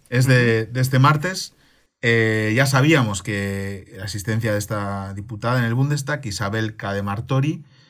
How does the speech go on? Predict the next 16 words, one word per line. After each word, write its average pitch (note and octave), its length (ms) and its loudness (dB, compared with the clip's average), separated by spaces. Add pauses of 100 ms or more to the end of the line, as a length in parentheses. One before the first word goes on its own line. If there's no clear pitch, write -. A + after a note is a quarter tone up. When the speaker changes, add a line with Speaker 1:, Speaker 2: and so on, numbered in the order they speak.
(360)
Speaker 1:
es G#2 180 -10
una G#2+ 120 -4
diputada G#2+ 400 -2
del G#2+ 140 0
S A2+ 140 -2
P A#2 160 -2
D, D3+ 260 0 (140)
eh, G2 400 -8
muy A2 100 -4
joven, C3 320 2
de B2 80 4
Mannheim, D3+ 540 0
del G#2 160 -4
dis-, G2+ 260 -10
eh, F#2+ 300 -14 (520)
de, F#2 320 -14